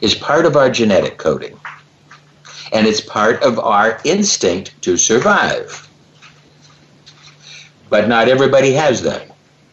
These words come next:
There are certain people that don't have that instinct.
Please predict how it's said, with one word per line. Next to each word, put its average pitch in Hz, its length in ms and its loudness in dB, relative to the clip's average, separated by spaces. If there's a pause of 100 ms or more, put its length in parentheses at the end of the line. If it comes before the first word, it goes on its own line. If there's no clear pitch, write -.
(680)
There 87 120 0
are 87 80 2
certain 120 380 0
people 92 480 0 (520)
that 101 220 0
don't 131 220 2
have 185 300 2
that 78 180 2
instinct. - 560 -6